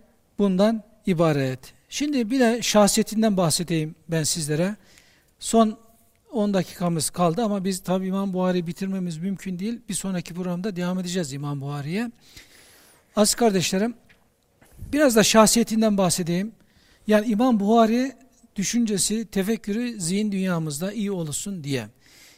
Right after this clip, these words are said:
İmam Buhari böyle zayıf, ince yapılı bir insan olduğunu kaynaklarımız veriyor. Tabii insan kırk yıl böyle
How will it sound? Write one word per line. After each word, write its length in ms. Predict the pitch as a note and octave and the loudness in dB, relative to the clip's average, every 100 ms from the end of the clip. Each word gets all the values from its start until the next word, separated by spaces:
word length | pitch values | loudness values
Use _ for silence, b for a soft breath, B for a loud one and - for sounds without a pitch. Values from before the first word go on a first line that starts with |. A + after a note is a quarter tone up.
| b | b
İmam 300 | A3 C4 D4 | 0 2 4
Buhari 380 | B3 A3+ G#3+ G#3 | 6 8 8 6
böyle 400 | A#3 A3 G3 A3+ | 2 2 2 -2
zayıf, 340 | F3+ G#3+ A3+ A#3 | -2 0 0 0
ince 240 | G#3+ G#3 | -2 0
yapılı 380 | G3+ F3 G3 F#3+ | 0 0 -2 -4
bir 80 | F#3+ | -4
insan 340 | F#3+ E3 F#3 | -2 0 -2
olduğunu 340 | F3 D#3 D#3+ | -4 -4 -6
kaynaklarımız 720 | C#3+ D3 C#3+ C3 E3 D#3 C#3+ C3 | -6 -6 -8 -10 -10 -10 -10 -10
veriyor. 280 | B2+ C3+ G3 A3 b b b b b b | -10 -10 -12 -14 b b b b b b
Tabii 240 | - G#3+ G#3 | -2 2 2
insan 240 | - A#3 | 2 0
kırk 260 | - A3+ - | -2 -4 -2
yıl 120 | G3+ | -2
böyle 320 | G3+ G3 F3+ | 0 -2 -4